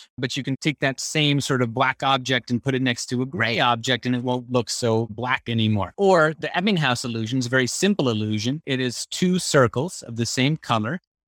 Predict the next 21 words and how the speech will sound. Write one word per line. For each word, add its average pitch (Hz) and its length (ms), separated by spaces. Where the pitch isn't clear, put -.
that 127 100
are 123 80
the 117 140
same 139 360
size. 110 600
One 147 320
of 190 100
the 170 80
circles 139 520
is 117 120
surrounded 123 440
by 120 140
much 127 300
bigger 156 320
circles 117 640
of 113 80
a 117 80
different 123 480
color, 110 380
and 117 420
that 123 240